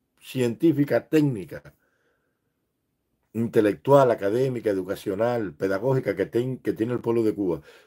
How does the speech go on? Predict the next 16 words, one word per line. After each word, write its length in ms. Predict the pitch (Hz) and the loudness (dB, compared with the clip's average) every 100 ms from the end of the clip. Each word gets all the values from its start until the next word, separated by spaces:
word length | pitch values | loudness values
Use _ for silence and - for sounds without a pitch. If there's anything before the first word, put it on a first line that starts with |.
| _ | _
porque 240 | 98 101 | -6 -6
fue 180 | - 139 | 0 2
lo 120 | 139 | 4
único 340 | 127 165 147 131 | 2 0 -2 -2
bueno 280 | 131 139 | -2 -2
que 80 | 120 | -2
hizo 140 | 117 143 | -2 -4
el 100 | 120 | -4
tirano. 420 | 104 80 71 - _ _ _ _ _ _ _ _ _ _ _ _ _ _ _ _ _ _ _ _ _ - | -6 -6 -10 -16 _ _ _ _ _ _ _ _ _ _ _ _ _ _ _ _ _ _ _ _ _ -4
Lo 100 | 92 | 0
único 280 | 127 156 | 2 2
bueno 240 | 151 165 160 | 2 2 2
que 80 | 151 | 0
hizo 100 | 160 | 0
el 80 | |
tirano. 540 | 147 151 160 220 214 | -2 -4 -4 -10 -14